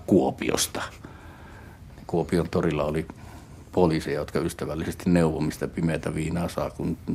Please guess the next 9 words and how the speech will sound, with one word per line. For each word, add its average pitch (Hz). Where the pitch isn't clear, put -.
nuoriso 82
tulee 80
sentään 82
taksilla 69
kuudenkymmenenneljän 80
kilometrin -
takaa -
sitä -
hakemaan. -